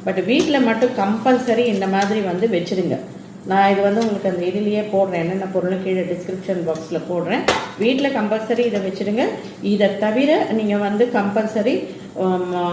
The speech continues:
இதுல கேஷ் பாக்ஸ் இருக்கு பாத்தீங்களா, அங்க இந்த மாதிரி தயார் பண்ணி வச்சுக்கோங்க. எல்லா பொருளும் இருக்கு இதுல.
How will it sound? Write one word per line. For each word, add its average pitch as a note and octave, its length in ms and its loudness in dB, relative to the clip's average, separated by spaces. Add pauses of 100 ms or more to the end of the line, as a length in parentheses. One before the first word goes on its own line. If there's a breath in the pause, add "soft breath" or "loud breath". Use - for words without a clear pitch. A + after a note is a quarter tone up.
இதுல G#3 300 2 (120)
கேஷ் A#3 320 4
பாக்ஸ் A#3 280 2
இருக்கு G#3 160 0
பாத்தீங்களா, G3 460 -2
அங்க F#3+ 160 -2
இந்த F#3+ 140 -2
மாதிரி G#3 260 0
தயார் A3+ 380 2
பண்ணி F#3 140 -2
வச்சுக்கோங்க. D#3 500 -6
எல்லா F#3 120 0
பொருளும் G3+ 360 0
இருக்கு - 220 -6
இதுல. C3 180 -6